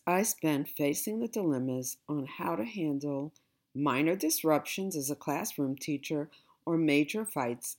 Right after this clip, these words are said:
as a dean of discipline, I can certainly vouch for the fact that more information is needed on this subject.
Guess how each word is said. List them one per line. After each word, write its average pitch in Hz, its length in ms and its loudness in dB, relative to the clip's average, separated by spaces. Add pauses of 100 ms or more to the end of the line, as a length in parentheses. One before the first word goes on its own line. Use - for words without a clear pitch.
as 156 160 -2
a 147 60 0
dean 143 320 -2
of 190 140 -8
discipline, 123 760 -6 (600)
I 190 160 4
can 254 260 -2
certainly 175 520 -2
vouch 143 460 -6
for 147 80 -6
the 131 120 -6
fact 143 360 -8
that - 180 -10
more 135 260 -4
information 165 760 -4
is 151 160 -4
needed 127 460 -6 (280)
on 123 160 -8
this 147 180 -4
subject. - 540 -4